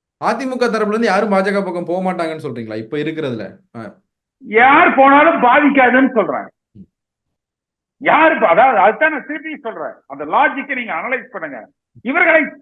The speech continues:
Speaker 2: இவர்கள் தலைவர்களாக அ தி மு கவுக்கு வந்தவர்கள் இல்ல, தொண்டர்களாக இருந்தவர்கள் தலைவர்களாக அடையாளப்படுத்தப்பட்டிருக்கிறாங்க. இந்த தலைவர்கள் போனா அடுத்த செட்டு தலைவர்கள் உருவாக்கப்பட்டு விடுவார்கள் அ தி மு கவால. அப்ப அந்த கட்சி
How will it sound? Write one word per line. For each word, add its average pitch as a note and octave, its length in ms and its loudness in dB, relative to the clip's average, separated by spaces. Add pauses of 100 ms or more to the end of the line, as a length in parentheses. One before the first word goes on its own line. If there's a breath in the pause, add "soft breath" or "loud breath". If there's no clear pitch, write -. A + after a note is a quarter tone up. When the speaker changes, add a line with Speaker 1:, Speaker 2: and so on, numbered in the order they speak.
Speaker 2:
இவர்கள் C4 440 -4
தலைவர்களாக D#4+ 880 0
அ D4+ 40 -8
தி C#4+ 160 -16
மு C4+ 140 -14
கவுக்கு C4 260 -6
வந்தவர்கள் B3 460 -8
இல்ல, G3 340 -6 (540)
தொண்டர்களாக F4+ 540 0
இருந்தவர்கள் C#4+ 560 -8
தலைவர்களாக C#4+ 680 -4
அடையாளப்படுத்தப்பட்டிருக்கிறாங்க. G3 1160 -6 (240)
இந்த C#4 260 -2
தலைவர்கள் D#4+ 520 2
போனா D4 300 4
அடுத்த C#4+ 320 0
செட்டு C#4 320 -6
தலைவர்கள் C4+ 460 -6
உருவாக்கப்பட்டு C4 680 -6
விடுவார்கள் D3+ 440 -12 (360)
அ C4+ 120 2
தி A3 160 -6
மு F#3 80 -6
கவால. C3+ 480 0 (1700)
அப்ப - 240 -2
அந்த B2 160 -2
கட்சி D4 560 -2